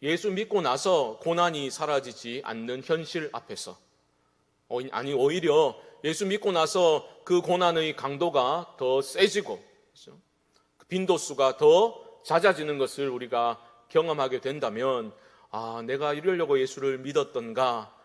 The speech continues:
뭐, 그런 실망감과 낙심이 찾아올 수도 있을 겁니다. 혹시 그런 경험 있으십니까?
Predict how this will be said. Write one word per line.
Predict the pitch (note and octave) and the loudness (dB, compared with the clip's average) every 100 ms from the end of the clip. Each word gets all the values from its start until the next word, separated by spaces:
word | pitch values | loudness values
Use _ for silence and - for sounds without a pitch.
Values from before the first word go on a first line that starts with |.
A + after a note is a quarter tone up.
| _ | _
뭐, | C#3+ D3+ | -12 -6
그런 | F3 F3+ | -2 -2
실망감과 | - G#3+ G#3+ A#3 E3 F3 B2 A2 A#2 G3 - _ A#2 | -2 -4 2 2 4 0 0 -2 -2 -4 -8 _ -4
낙심이 | A#2+ D3+ - A3 D#3 A#2+ G#2+ - | -2 -2 -2 -4 -2 -4 -6 -8
찾아올 | D3 C3+ C#3 A#2 | -6 -2 -2 -2
수도 | - - G#2+ A2 G#2 | -8 -6 -4 -4 -6
있을 | - - B2 | -14 -16 -12
겁니다. | C#3 A2+ F#2+ - _ _ _ _ _ - | -10 -10 -12 -18 _ _ _ _ _ -18
혹시 | C3+ C#3 | -16 -8
그런 | C#3+ D3+ D3+ | 0 0 0
경험 | D3 D#3 C3+ G#2+ G#2+ G2+ _ - | 0 0 -2 -6 -10 -16 _ -20
있으십니까? | B2 A#2 - C3+ A#2 - | -16 -16 -14 -16 -16 -20